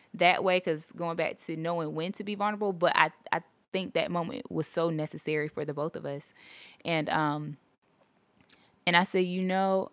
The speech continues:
I apologize." I said, "I apologize to you for that. At that time, I did not know how to just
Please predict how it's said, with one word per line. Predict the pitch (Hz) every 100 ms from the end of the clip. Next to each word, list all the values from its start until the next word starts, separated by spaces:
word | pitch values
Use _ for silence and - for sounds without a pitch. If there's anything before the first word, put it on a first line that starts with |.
| -
I | 185
apologize." | 175 170 165 160 160 151 147 147 143 151 -
I | 190
said, | - 170 156 156 - _ _ _ _ _ _ _ _ _ _ _ _ _ _ _ _ _ _ _ -
"I | 202
apologize | 202 - 175 170 156 151 143 143 151 - _ _ _ _ _ _ _ _ _ -
to | - - 196
you | 190 151 135 - 175 - _ _ _ _
for | - 165 151
that. | - 78 - _ _ -
At | 160
that | - -
time, | - 180 185 185
I | - 165
did | 160
not | 156 151 156 -
know | 160 151
how | 156 156 151
to | -
just | 156 156 143 147 -